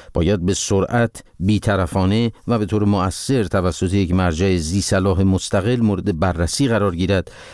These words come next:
تا به ویژه اطمینان حاصل شود که خانوادهٔ وی به عدالت و حقیقت دست دسترسی دارند. همچنین راوینا شمداسانی، سخنگوی کمیساریا، اعلام کرده است در تظاهراتی که برای محکوم کردن جان باختن این زن جوان ایرانی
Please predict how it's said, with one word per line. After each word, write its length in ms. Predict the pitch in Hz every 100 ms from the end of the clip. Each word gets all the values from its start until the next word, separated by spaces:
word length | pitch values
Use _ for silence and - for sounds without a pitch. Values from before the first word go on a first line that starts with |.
| - -
تا 120 | 80
به 120 | 87
ویژه 300 | 92 98 127
اطمینان 520 | 92 113 - 110 135 127
حاصل 320 | 101 - 85
شود 360 | 95 82 82
که 120 | - 82
خانوادهٔ 640 | - 95 92 92 90 90
وی 280 | 101 123 123 - - -
به 80 | 131
عدالت 580 | 110 107 107 98 87 -
و 100 | 90
حقیقت 480 | 85 78 78 87 82 -
دست 160 | 104
دسترسی 320 | - 101 - 104
دارند. 320 | 98 80 69 _ _ - - -
همچنین 460 | 107 95 113 135 107
راوینا 540 | 110 104 104 110 127
شمداسانی، 840 | 131 117 98 92 90 - 98 113 123
سخنگوی 760 | 110 107 98 90 113 113 110
کمیساریا، 680 | - 104 95 - 95 87 117
اعلام 420 | 107 107 104 123
کرده 300 | 117 92 82
است 200 | 85 -
در 100 | 98
تظاهراتی 600 | 76 95 90 92 117 113
که 140 | 104 104
برای 300 | 101 104 104
محکوم 460 | 101 90 - 98
کردن 440 | 87 95 90 123 104
جان 280 | 101 95 90
باختن 380 | 87 - 123
این 180 | 117 101
زن 260 | 82 95 90
جوان 340 | 92 85 90
ایرانی 540 | 85 87 98 104 123